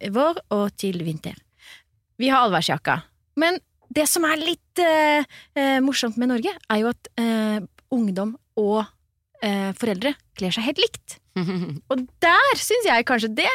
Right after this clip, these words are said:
Speaker 1: det tror ikke jeg er helt sunt. Fordi da blir det et sånt monotont, eh, eh,
Speaker 2: Men tenker du at her,
Speaker 1: monoton-,
Speaker 2: her ligger
Speaker 1: monotoni.
Speaker 2: feilen hos foreldrene som ikke klarer å liksom eie alderen sin og modne, derfor skal de prøve å se ut som datteren sin på nitten, liksom?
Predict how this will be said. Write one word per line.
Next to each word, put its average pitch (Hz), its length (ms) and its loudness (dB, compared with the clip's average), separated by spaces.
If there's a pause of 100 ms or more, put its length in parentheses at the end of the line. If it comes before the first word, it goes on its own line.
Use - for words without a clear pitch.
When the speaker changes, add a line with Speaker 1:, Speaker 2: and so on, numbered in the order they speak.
(120)
Speaker 1:
det 440 140 0
tror - 140 -6
ikke 285 120 0
jeg 226 100 6
er 220 60 4
helt 190 100 0
sunt. - 440 -4 (560)
Fordi 285 120 0
da 311 120 4
blir 202 220 -2
det 185 40 0
et 190 80 -2
sånt 180 140 -4
monotont, 160 760 -6
eh, 151 380 -2 (520)
eh, 175 160 -2
Speaker 2:
Men 285 120 0
tenker 302 180 2
du 254 80 2
at 247 180 4
her, 233 220 2
Speaker 1:
monoton-, 175 60 -2
Speaker 2:
her 220 160 4
ligger 202 240 2
Speaker 1:
monotoni. 233 240 4
Speaker 2:
feilen 190 260 -2 (300)
hos - 260 -4
foreldrene 165 540 -4
som 190 120 -4
ikke 175 180 -8
klarer 170 220 0
å 165 80 -2
liksom 160 280 -4 (480)
eie 185 200 4
alderen 151 340 0
sin 165 140 -6
og 180 80 0
modne, 165 520 0
derfor 160 260 -2
skal 175 160 -4
de 165 60 -4
prøve 170 160 -2
å 156 60 -6
se 170 140 -2
ut 143 60 -4
som 156 140 -8
datteren 151 280 -4
sin 147 240 -6
på 160 180 -6
nitten, 147 360 -8
liksom? 220 320 -4